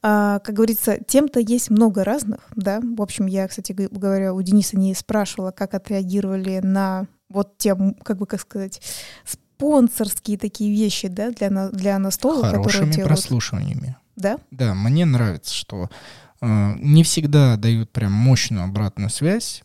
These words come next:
Speaker 2: Возможно, мы, ну, представляешь, возможно, мы не так, не то, что не побуждаем людей прям, чтоб нам сильно завалить личку, но иногда на некоторые выпуски я прям думаю, что ничего не напишут, а наоборот, прям за-, м,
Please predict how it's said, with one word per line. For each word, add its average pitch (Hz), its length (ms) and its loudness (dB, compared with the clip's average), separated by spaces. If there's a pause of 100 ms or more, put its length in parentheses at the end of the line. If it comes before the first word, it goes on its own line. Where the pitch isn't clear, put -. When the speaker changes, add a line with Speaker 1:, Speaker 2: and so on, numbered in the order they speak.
Speaker 2:
Возможно, 127 960 2
мы, 135 480 6 (200)
ну, 185 120 6
представляешь, 196 440 0
возможно, 139 360 2
мы 127 400 2
не 139 240 6
так, 175 220 0
не 160 120 6
то, 202 100 2
что - 160 0
не 143 60 4
побуждаем 120 480 0
людей 113 260 0
прям, 113 240 0
чтоб 101 220 -8 (100)
нам 101 200 2
сильно 127 400 0
завалить 104 440 -4
личку, 143 480 -2 (400)
но 131 240 4
иногда 135 540 2
на 131 120 2
некоторые 127 580 0
выпуски 151 480 -4
я 110 240 -2
прям 110 240 -4
думаю, 135 260 0
что - 160 -4
ничего 131 400 0
не 196 140 2
напишут, 104 500 -4 (100)
а 127 120 4
наоборот, 101 480 0
прям 117 260 0
за-, 107 220 0
м, 113 260 0